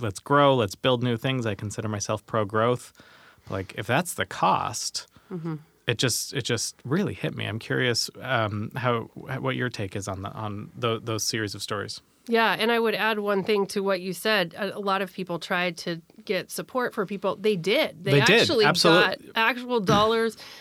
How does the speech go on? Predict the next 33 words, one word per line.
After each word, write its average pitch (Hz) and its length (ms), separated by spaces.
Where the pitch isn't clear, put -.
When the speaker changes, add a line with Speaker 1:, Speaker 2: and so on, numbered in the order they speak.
Speaker 2:
a 202 100
huge 233 360
amount 208 440
of 180 440
staffing 214 600
support 226 500
to 190 60
help 185 200
people 190 280
find 180 360
places. 226 560
Um, 190 440
and 196 160
ultimately, 185 1000
as 185 200
you 175 120
said, 175 460
I 180 40
mean, 170 180
just 180 260
a 170 80
tragic 185 580
outcome 170 600
that 170 240
people 175 720
have 170 300
died 180 340
since 175 300
then, 165 400
you 202 160
know, 156 260
in, 170 260
uh, 185 60